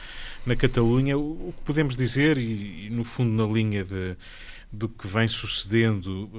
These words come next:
recentemente e menos recentemente, que é este, este fechar de portas que se tem observado, em que se tornou impossível qualquer conversa, qualquer diálogo. É, é muito sintomático que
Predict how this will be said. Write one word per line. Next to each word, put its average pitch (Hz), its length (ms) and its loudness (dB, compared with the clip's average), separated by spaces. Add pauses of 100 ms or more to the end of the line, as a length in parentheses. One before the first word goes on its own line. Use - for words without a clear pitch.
(100)
recentemente 120 960 0
e 131 120 -6
menos 156 320 6
recentemente, 113 720 -2
que 113 280 -2
é 117 120 0 (600)
este, 147 640 -2 (180)
este - 280 0
fechar 139 340 4
de 123 140 -6
portas 110 640 2
que 107 520 -2
se - 160 -4
tem 113 240 2
observado, 90 800 -2
em 104 60 -2
que 101 560 -6 (120)
se - 180 -6
tornou 139 600 2
impossível 135 800 0
qualquer 127 460 2
conversa, 107 720 0
qualquer 101 400 -2
diálogo. 104 580 0 (680)
É, 143 320 -12 (160)
é 131 80 -2
muito 160 240 0
sintomático 131 840 2
que 120 360 0